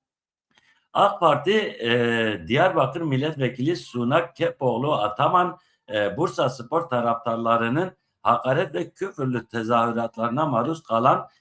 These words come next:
Leyla Zana'ya danışma ziyaretinde bulundu. X hesabından "Kıymetli Leyla Zana'ya saygı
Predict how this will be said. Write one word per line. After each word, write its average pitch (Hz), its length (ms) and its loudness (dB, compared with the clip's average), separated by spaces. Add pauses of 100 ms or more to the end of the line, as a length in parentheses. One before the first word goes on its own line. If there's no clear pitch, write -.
(200)
Leyla 143 400 2
Zana'ya 135 600 0
danışma 117 460 0
ziyaretinde 110 720 -4
bulundu. 90 560 -12 (460)
X 214 320 -6
hesabından 127 760 0
"Kıymetli 127 500 -2
Leyla 143 280 2
Zana'ya 127 580 0 (260)
saygı 135 600 2